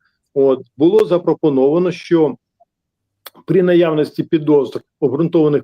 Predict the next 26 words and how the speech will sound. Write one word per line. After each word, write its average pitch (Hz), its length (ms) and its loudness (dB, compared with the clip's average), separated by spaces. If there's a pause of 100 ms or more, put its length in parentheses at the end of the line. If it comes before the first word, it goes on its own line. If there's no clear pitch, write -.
підозр 143 640 -2
в 113 100 -12
ймовірності, 139 1000 0 (400)
е, 127 320 2
протиправного 143 680 -2
використання 135 520 -2
інформації 135 520 -4
з - 20 -6
обмеженим 175 420 -4
доступом, 220 360 -6
виконавчий 156 480 -4
директор 147 380 -2
робить 135 300 0
подання 135 540 -2 (400)
на 139 240 0
спостережну 139 580 -4
раду, 208 260 0
і 214 40 -6
спостережна 143 580 -4
рада 160 200 0
приймає 135 460 -2
рішення 135 460 -6
про 131 140 -2
обмеження 120 520 -4
такого 113 320 -10
доступу. 104 540 -14